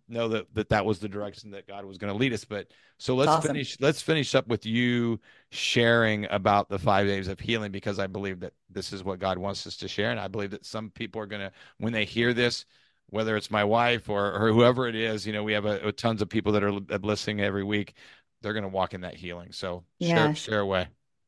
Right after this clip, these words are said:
Speaker 2: Thank you for that opportunity. And thank you for what you're sharing. This is, this has been so good. And I wanna start with saying that, you know, this is all from God, because I'm a very much an avid fitness person. I love working out, taking care of myself, eating right.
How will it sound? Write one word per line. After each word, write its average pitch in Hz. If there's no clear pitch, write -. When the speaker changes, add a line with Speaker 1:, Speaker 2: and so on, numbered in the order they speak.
Speaker 2:
Thank 196
you 160
for 160
that 156
opportunity. 160
And 156
thank 180
you 175
for 170
what 156
you're 160
sharing. 156
This 160
is, 147
this 175
has 160
been 156
so 180
good. 156
And 185
I 190
wanna 196
start 196
with 175
saying 185
that, 156
you 180
know, 165
this 185
is 170
all 202
from 165
God, 165
because 180
I'm 170
a 170
very 185
much 190
an 180
avid 180
fitness -
person. 190
I 156
love 151
working 160
out, 190
taking 156
care 160
of 170
myself, 175
eating 202
right. 180